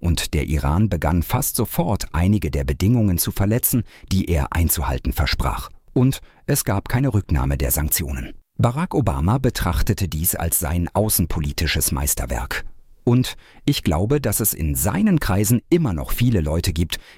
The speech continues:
die verbittert darüber sind, dass Trump das Abkommen gekippt hat, neben allem anderen, was passiert ist.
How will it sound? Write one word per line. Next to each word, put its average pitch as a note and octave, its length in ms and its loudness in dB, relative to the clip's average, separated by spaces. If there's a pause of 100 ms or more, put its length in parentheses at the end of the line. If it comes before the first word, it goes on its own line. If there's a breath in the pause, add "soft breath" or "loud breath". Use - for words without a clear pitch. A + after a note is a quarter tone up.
die B2 80 2
verbittert G2+ 500 0
darüber D2+ 340 0
sind, E2+ 280 0 (160 loud breath)
dass - 240 0
Trump A2 340 0
das - 260 -2
Abkommen D#2+ 440 0
gekippt - 420 -2
hat, - 200 -2 (180 loud breath)
neben G2 280 4
allem B2+ 300 2
anderen, C#2 460 -2
was - 160 -2
passiert - 400 -2
ist. - 320 -4